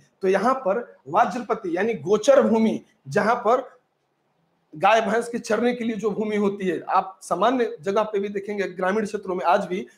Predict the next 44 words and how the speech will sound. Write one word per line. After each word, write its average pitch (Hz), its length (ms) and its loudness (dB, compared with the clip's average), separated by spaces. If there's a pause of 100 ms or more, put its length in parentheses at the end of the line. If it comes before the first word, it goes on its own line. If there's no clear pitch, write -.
(140)
तो 180 60 -4
वहाँ 190 200 2
कुछ 196 300 -10
जगहों 202 240 2
पे 208 120 -4
गोचर 196 400 0
भूमि 202 240 0
छोड़ी 196 260 -2
जाती 170 320 -2
है 208 100 0 (300)
ताकि 185 220 0 (100)
पशु 208 280 2
आके 190 220 4
अपना 196 220 -4
चारण 202 380 2
कर 185 160 -4
सकें, - 340 -18 (280)
वो 202 100 0
सरकार 196 420 2
के 202 120 -2
द्वारा 202 200 4
छोड़ा 196 260 4
जाता 180 320 0
है। 139 140 -10
अब 233 160 -2
देखिए 214 400 -4 (280)
यहाँ 202 220 4
पर 180 340 0 (180)
एवं 220 220 2 (380)
कुलप 247 400 4
यानी 202 300 -2
परिवार 202 580 4
का 214 60 4
मुखिया 202 400 0
होता 165 340 -2
था। - 240 -16 (260)
ठीक 247 180 -6
ना, 175 160 -6 (280)
यहाँ 185 260 2
पर 190 360 -6 (920)
अधिकारियों 202 640 2
की 214 120 -4
चर्चा 170 340 -2
है, 123 200 -8